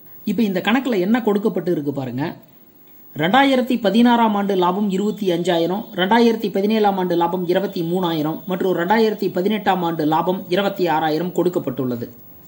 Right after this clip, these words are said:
ரெண்டாயிரத்தி பதினாறாம் ஆண்டுல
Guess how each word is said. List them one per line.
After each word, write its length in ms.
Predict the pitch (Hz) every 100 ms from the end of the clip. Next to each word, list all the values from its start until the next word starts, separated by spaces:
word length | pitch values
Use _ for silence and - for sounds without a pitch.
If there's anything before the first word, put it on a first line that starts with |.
| - - - - -
ரெண்டாயிரத்தி 640 | 156 226 339 330 302 277 -
பதினாறாம் 600 | 185 233 269 269 269 233
ஆண்டுல 340 | 196 180 151